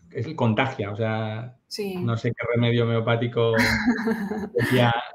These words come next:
Speaker 1: el, el, el, el útil, pero el contagio que él produce de la manera en que explica todo,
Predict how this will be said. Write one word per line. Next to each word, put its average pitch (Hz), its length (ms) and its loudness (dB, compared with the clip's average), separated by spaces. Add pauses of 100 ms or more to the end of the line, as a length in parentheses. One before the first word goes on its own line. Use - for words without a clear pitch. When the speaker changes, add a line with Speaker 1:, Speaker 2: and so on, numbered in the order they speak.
(140)
Speaker 1:
el, 123 460 0
el, - 0 -
el, 123 680 0
el 117 180 4
útil, 151 400 2
pero 113 420 0
el 113 100 -6
contagio 120 600 -2
que 117 240 2
él 113 200 -4
produce 113 400 -2
de 113 320 0 (380)
la 110 120 -4
manera 113 260 -4
en 117 80 -2
que 117 80 -4
explica 113 400 -4
todo, 113 680 -2